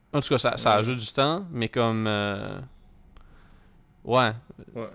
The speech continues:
Speaker 2: mais,
Speaker 1: Ah, mais,
Speaker 2: mais
Speaker 1: ah, mais
Speaker 2: c'est,
Speaker 1: Big
Speaker 2: c'est
Speaker 1: Brother, ça passe pas vendredi, puis ça passe pas samedi. C'est sûr que, comme, tu sais, il y a les, euh, les sept sept, là, mais comme si tu com-,
Speaker 2: Ouais.
Speaker 1: fait que ça veut dire que dans le
Speaker 2: Mais
Speaker 1: fond, c'est
Speaker 2: dimanche, il y a
Speaker 1: vraiment
Speaker 2: une heure.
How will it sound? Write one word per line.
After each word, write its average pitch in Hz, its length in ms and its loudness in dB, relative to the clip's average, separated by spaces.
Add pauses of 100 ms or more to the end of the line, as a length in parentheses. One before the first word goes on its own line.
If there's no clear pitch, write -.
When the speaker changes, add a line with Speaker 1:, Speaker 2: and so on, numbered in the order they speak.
(220)
Speaker 2:
mais, 113 220 -6
Speaker 1:
Ah, 240 60 2
mais, 233 140 6
Speaker 2:
mais 202 60 0
Speaker 1:
ah, 254 80 4
mais 254 80 4
Speaker 2:
c'est, 190 60 6
Speaker 1:
Big 202 140 4
Speaker 2:
c'est - 60 0
Speaker 1:
Brother, 247 340 2
ça 113 140 6
passe 120 260 6
pas - 160 0
vendredi, 123 440 2
puis 151 60 -2
ça - 120 0
passe 110 260 -2
pas 120 120 -4
samedi. 107 500 -2
C'est 104 100 -6
sûr 160 160 -2
que, 120 140 0
comme, 107 180 -4
tu - 80 -8
sais, 127 80 -4
il 113 40 0
y 104 60 2
a 104 60 2
les, 104 300 -4
euh, 101 220 -8
les 104 160 -10
sept 104 240 -4
sept, 151 240 -4
là, 151 80 -4
mais 113 120 -4
comme 107 180 -6
si - 140 -10
tu - 60 -8
com-, 123 120 -4
Speaker 2:
Ouais. 101 100 -4
Speaker 1:
fait - 340 -20
que 117 60 -8
ça 147 100 0
veut 143 40 -4
dire 202 120 4
que 170 80 0
dans 127 160 4
le 120 60 2
Speaker 2:
Mais 113 40 -2
Speaker 1:
fond, 160 140 2
c'est 113 80 0
Speaker 2:
dimanche, 143 180 6
il 117 40 2
y 120 40 6
a 123 40 6
Speaker 1:
vraiment 117 240 6
Speaker 2:
une 101 120 0
heure. 101 340 0